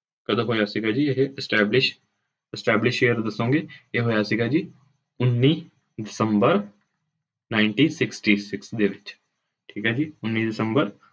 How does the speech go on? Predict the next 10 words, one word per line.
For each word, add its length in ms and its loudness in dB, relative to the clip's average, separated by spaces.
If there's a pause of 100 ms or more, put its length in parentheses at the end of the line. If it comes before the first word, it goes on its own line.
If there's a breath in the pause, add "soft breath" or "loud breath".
(140)
ਉੱਨੀ 180 0
ਸੌ 140 0
ਛਿਆਹਠ 320 0
ਦੇ 140 0
ਵਿੱਚ 200 -2
ਹੋਇਆ 180 -8
ਸੀਗਾ। 260 -8 (380)
ਠੀਕ 180 0
ਹੈ 60 0
ਜੀ, 180 -2